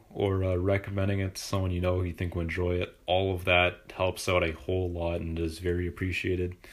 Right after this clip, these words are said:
And, uh, I know I say that at the end of every episode, but I truly mean it. I do <laughs> appreciate that a lot.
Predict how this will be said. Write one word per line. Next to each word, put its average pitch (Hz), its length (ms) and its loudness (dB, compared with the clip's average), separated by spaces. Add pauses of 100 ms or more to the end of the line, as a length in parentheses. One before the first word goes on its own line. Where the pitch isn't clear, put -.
(380)
And, 87 360 4
uh, 87 200 6
I 104 120 6
know 139 120 8
I 135 40 8
say 151 180 2
that 139 140 6
at 120 120 2
the 120 100 4
end 120 120 4
of 110 200 6
every 110 300 4
episode, 120 420 2
but 101 120 2
I 92 80 4
truly 110 420 4
mean 104 220 2
it. 127 260 -2
I 92 100 2
do 98 300 4
<laughs> - 0 -
appreciate 120 520 4
that 120 140 4
a 113 40 4
lot. 113 380 4